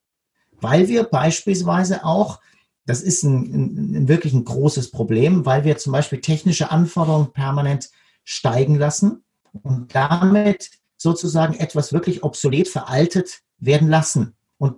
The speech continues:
du kannst es sozusagen nicht mehr so einfach zurückholen. Du könntest zum Beispiel dieses Gerät mit einer neuen Elektronik versehen. Und vielleicht wäre das tatsächlich ein interessanter Trend, dass man wenigstens bestimmte Materialien, ähm, tatsächlich belässt.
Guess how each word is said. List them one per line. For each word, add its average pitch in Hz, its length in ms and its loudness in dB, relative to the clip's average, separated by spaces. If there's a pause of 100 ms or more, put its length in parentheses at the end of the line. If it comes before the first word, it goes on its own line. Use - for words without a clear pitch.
du 143 60 -2
kannst 185 380 2
es 190 100 0
sozusagen 131 380 0
nicht 143 160 -2
mehr 139 80 2
so 127 100 -2
einfach 175 380 2
zurückholen. 123 420 -2
Du 139 80 0
könntest - 360 0
zum 147 100 0
Beispiel 143 200 -4
dieses 131 220 -6
Gerät 143 300 -2 (340)
mit 165 220 2
einer 147 240 0
neuen 147 300 4
Elektronik 151 540 0
versehen. 127 600 -2 (580)
Und 139 140 0
vielleicht 151 500 0
wäre 185 120 2
das 151 120 0
tatsächlich 214 500 0
ein 151 80 0
interessanter 120 640 -4
Trend, 156 440 -6 (200)
dass 135 120 -4
man 135 220 4
wenigstens 185 640 2
bestimmte 185 460 2
Materialien, 139 760 0 (600)
ähm, 117 520 0
tatsächlich 123 460 -6
belässt. - 640 -2